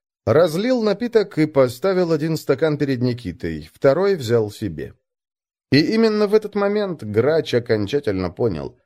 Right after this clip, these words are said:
отец действительно изменился. Немного,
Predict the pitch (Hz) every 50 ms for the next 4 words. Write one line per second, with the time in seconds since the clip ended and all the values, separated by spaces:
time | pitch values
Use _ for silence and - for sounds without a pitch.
0 | _ _ _ _ - 92 90 - - 123 113 82 80 85 82 90 87 82 76 -
1 | - 85 101 110 98 - 73 64 73 76 78 78 76 71 87 90 92 104 110 107
2 | 80 69 - - - - _ _ _ _ _ _ - 185 208 233 247 247 254 254
3 | 262 226 139 90 82 65 - -